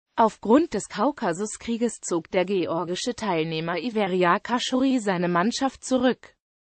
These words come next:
In den Finalspielen konnte sich der F C R zweitausendeins Duisburg mit sechs zu null und eins zu eins gegen den russischen Meister Swista zweitausendfünf Perm durchsetzen und gewann somit zum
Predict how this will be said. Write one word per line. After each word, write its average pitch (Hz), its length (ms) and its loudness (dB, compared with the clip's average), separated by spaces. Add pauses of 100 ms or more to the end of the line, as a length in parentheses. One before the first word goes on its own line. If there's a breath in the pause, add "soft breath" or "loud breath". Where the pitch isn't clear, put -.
(120)
In 214 160 2
den 208 140 4
Finalspielen 170 880 0
konnte 175 320 0
sich 160 180 -2
der 208 180 -2
F 147 140 -8
C 185 220 2
R 160 180 0
zweitausendeins 175 1040 -2
Duisburg 208 560 0
mit 190 180 -6
sechs - 320 -6
zu - 160 0
null 302 240 6
und - 240 -2
eins 233 320 0
zu - 160 -4
eins 170 300 -4
gegen 175 300 0
den 170 180 0
russischen 180 500 -4
Meister 175 400 2
Swista 247 580 -4
zweitausendfünf 285 960 0
Perm 190 220 0
durchsetzen 160 720 -2
und 185 200 -4
gewann 185 440 2
somit 196 400 0
zum 151 320 -4